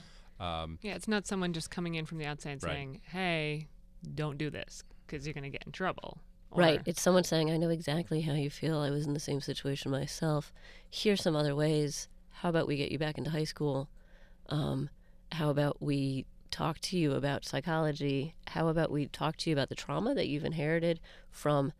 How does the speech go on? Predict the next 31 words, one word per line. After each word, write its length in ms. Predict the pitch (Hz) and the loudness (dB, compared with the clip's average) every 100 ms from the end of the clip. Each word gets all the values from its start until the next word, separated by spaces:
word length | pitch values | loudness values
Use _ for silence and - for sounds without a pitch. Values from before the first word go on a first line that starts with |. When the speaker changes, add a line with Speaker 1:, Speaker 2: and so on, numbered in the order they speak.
| - | -6
Speaker 3:
the 120 | - 135 | 0 2
violence 360 | 143 143 123 | 4 4 2
that 140 | - - | -2 -2
you've 200 | 139 - | -4 -2
seen, 360 | 131 139 165 | 0 2 2
Speaker 1:
Mm-hmm. 520 | 151 120 - - - | -2 -10 -14 -12 -2
Speaker 3:
uh, 140 | 143 139 | 2 2
Speaker 2:
Right. 80 | 135 | 2
Speaker 3:
the 60 | |
violence 380 | 135 143 139 127 | 4 4 4 4
that's 220 | 143 139 | 0 0
been, 360 | - 147 143 139 - - - - - - - | 2 2 2 0 -6 -20 -20 -20 -20 -12 -4
uh, 180 | 156 - | 0 2
enacted 440 | 156 139 151 - 143 | 6 6 6 4 4
on 180 | 143 139 | 4 6
you," 300 | 143 156 180 - - | 6 6 2 -2 6
right? 320 | 156 156 - | 6 6 4
So 140 | 185 | 6
Speaker 2:
Right, 180 | 156 - | 6 6
and 140 | 226 262 | 2 0
one 100 | 285 | 0
of 80 | |
the 60 | 220 | -2
people 260 | 226 202 185 | -2 -2 -2
that 140 | - | -2
you 280 | 175 165 - - - | -2 -4 -8 -16 -6
interviewed 440 | 311 285 185 175 - | -4 0 0 0 -2
ta-, 180 | 208 - | -4 -2
talked 220 | 233 233 208 | -2 -2 -2
about 140 | 185 | -4
this, 360 | 180 - - | -4 -6 -12